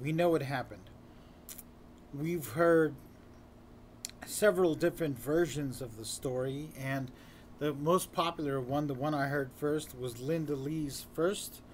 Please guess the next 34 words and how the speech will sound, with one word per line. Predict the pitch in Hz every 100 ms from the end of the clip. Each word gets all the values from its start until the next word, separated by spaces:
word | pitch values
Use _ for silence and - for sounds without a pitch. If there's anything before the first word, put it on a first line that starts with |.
| - - - - - -
version, | 123 135 147 147 - 147 143
where | 139 135
it | 131
was | 131 -
just, | - 151 139 -
um, | 143 131 123 120 110 - - - - - - - - -
Wong | 135 156
Jack | 147 170 151
Man, | 160 151 151 147
Bruce | 135 156 147 -
Lee, | 147 156 156 135
and | 131 127 120 117 - -
sh-, | - - - -
I | 127
think | 123 139
she | - 139
said | 131 - 131
she | 120 - 123
was | 117 117 - - - - - - - - - -
the | 147
only | 147 151 147 131 120 117
witness | 147 175 151 143 -
on | 131 135
Bruce | 131 147 139 147
Lee's | 151 160
side, | - 170 156 170 165
and | 135 135
maybe | 135 151 135
even | 139 135 143
it | 135 135
was | 123
only | 143 139 135
them | 123 127 123
three. | - 139 120